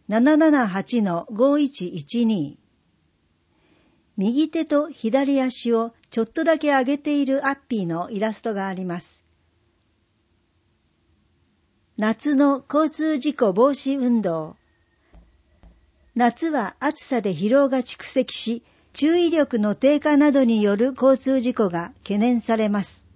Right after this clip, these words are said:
事故に遭わない、起こさないよう、家庭や地域で注意を呼びかけ、交通ルールを守って正しいマナーを実践しましょう。時、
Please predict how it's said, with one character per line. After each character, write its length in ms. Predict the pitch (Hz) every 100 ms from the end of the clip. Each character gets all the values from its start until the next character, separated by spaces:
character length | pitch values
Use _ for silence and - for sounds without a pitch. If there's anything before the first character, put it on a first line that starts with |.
| _ _ _ _ _ _ _ -
事 200 | 202 285
故 160 | 339
に 200 | 254 190
遭 160 | - 180
わ 160 | 247 285
な 140 | 233
い、 180 | 160 175
起 200 | - 190
こ 140 | 277
さ 160 | 269 285
な 140 | 262
い 140 | 208 185
よ 340 | 185 170 180
う、 60 | _ _ _ _
家 160 | - 208 208 311
庭 160 | 302 285
や 60 | 277
地 240 | 302 311
域 180 | 277 190
で 260 | 190 196 -
注 240 | - 320
意 200 | 302 226
を 100 | 196
呼 140 | 185 175
び 140 | 220
か 140 | 226 220
け、 240 | 190 190 _ _ _ -
交 160 | 277 302
通 240 | 311 311
ル 180 | 311 311
ー 40 |
ル 160 | 247 214
を 60 | 185
守 340 | 185 220 262
っ 20 |
て 360 | _ 185 185 -
正 320 | 208 220 285
し 200 | - 302
い 40 | 240
マ 160 | 233
ナ 220 | 240 220 180
ー 20 |
を 140 | 165
実 380 | 165 165 143 247
践 100 | 240
し 120 | -
ま 160 | 214 214
し 140 | 214
ょ 220 | 202 170 _
う。 960 | _ _ _ _ _ _ _ _ _
時、 400 | - 226 262 269